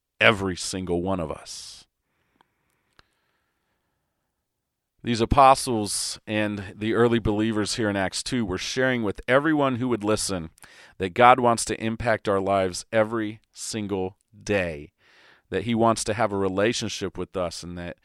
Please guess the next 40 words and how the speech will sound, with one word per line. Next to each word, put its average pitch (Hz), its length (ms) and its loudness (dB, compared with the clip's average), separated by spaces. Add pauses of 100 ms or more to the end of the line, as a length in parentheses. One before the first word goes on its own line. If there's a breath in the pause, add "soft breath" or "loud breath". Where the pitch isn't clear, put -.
(360 soft breath)
he 117 140 -8
can 95 240 -8
move 113 420 0
and 104 140 -4
speak - 580 -6
and 92 220 -10
work 104 340 -2
in 117 200 -6
us - 480 -6 (580 soft breath)
and 101 260 -6
through 110 380 -2
us. - 640 -8 (1400)
We 117 100 2
don't 135 240 6
need 139 220 6
a 117 60 6
mountaintop 120 800 4
burning 110 420 0
bush 107 280 2
experience 104 540 -4
like 95 200 -2
Moses 107 800 0
or 95 180 -4
to 92 80 -2
be 104 200 -4
an 98 60 -2
anointed 98 420 -2
prophet 117 520 2
or 92 60 -2
priest - 440 -4
to 92 80 -8
hear 143 220 0
from 92 240 -6
God. 85 280 -4
Jesus 139 460 -4
made 104 180 -2
it - 120 -4
possible 104 600 0
for 92 280 -2
us - 480 -4